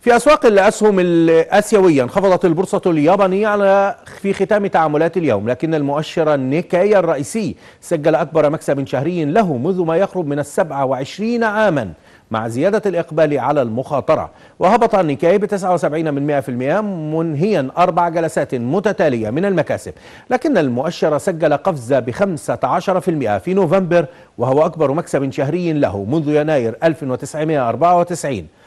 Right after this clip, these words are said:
كما سجل المؤشر توبكس الأوسع نطاقا أكبر مكسب شهري له منذ إبريل ألفين وثلاثة عشر، لكنه أغلق منخفضا بواحد وسبعة وسبعين من مائة في المائة.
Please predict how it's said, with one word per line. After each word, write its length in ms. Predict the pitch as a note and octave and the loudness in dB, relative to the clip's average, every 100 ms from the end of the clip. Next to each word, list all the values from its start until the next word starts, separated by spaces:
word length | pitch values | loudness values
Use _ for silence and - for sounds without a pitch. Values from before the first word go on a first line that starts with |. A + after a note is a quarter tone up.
| _ - | _ -4
كما 140 | B2 | -2
سجل 300 | A#2 C#3 D3 | -2 0 2
المؤشر 480 | C#3 C3 D#3 - G#3+ | 2 0 -2 0 0
توبكس 420 | - B2+ A#2 - | 2 -2 -2 -6
الأوسع 380 | B2 C3+ C#3+ B2+ | -4 -2 -2 -4
نطاقا 500 | A#2+ B2+ G3+ F#3 D#3+ - - - | -4 -2 -2 0 -2 -6 -14 -10
أكبر 320 | A#2+ D#3+ E3+ | -4 0 2
مكسب 340 | G3 G#3 F#3+ | 0 -2 -2
شهري 420 | F#3 G3 G3+ G#3+ | 0 0 0 -2
له 240 | F3 D#3 D3+ | 0 0 0
منذ 200 | D3+ D3 C#3+ | 0 -2 -2
إبريل 340 | B2+ E3+ D3+ | -2 0 0
ألفين 300 | C3 D#3 C#3 | 0 -2 -4
وثلاثة 540 | C3 C#3 C3 D3 C#3 | -2 -2 -2 -2 -2
عشر، 220 | C#3+ F3+ - - - | 0 -2 -4 -20 -4
لكنه 400 | A#3 A3 G3 E3+ | -2 0 0 2
أغلق 540 | D#3 D3+ D3+ D3+ C#3+ D3+ | 2 4 0 0 0 0
منخفضا 560 | C#3 E3+ G3 F#3+ G#3+ | 0 -2 -2 0 0
بواحد 460 | A3+ D3 B2 - C#3 | 0 0 -2 -2 -4
وسبعة 340 | C#3+ D#3+ - | -4 -2 -2
وسبعين 560 | - B2+ G2+ G#2 G#2 F#2+ - _ _ | 0 -2 -4 -4 -4 -6 -8 _ _
من 160 | A2 A2 | -4 -2
مائة 260 | G2+ E2+ F2 - _ | -2 -4 -10 -18 _
في 60 | A#3 | -2
المائة. 320 | D#3 E2+ - | 0 -4 -10